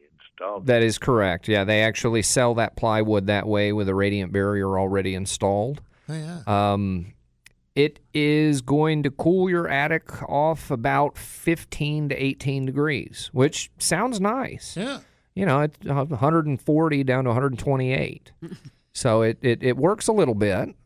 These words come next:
Speaker 2: Um, it, it doesn't work very, very well, but it does have a little bit of an impact. Uh, and if you have it up there, it's definitely better than not having it up there.
Speaker 1: Okay,
Speaker 3: Mm-hmm.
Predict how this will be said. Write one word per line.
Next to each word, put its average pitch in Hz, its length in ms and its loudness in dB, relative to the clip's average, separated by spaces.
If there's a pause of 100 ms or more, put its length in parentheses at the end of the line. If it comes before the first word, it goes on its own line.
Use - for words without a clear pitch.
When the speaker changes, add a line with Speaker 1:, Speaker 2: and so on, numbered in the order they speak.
(140)
Speaker 2:
Um, 107 580 0
it, 110 220 2
it 104 340 -8
doesn't 123 320 2
work 127 220 2
very, 117 340 2
very 117 300 2
well, 95 500 0
but 104 220 0
it 104 120 0
does 110 280 2
have 113 220 0
a 113 40 0
little 110 240 2
bit 107 180 0
of 104 140 0
an 101 100 -4
impact. 101 720 -4 (140)
Uh, 95 280 -4
and 101 80 -4
if 95 120 -6
you 98 80 -2
have 110 200 2
it 107 60 0
up 123 180 0
there, 98 280 0
it's 107 160 -4
definitely 104 400 -2
better 110 240 2
than 107 200 -2
not 147 200 0
having - 380 -8
it - 80 -10
up - 220 -10
there. - 180 -8 (120)
Speaker 1:
Okay, 123 140 -12
Speaker 3:
Mm-hmm. 131 100 -10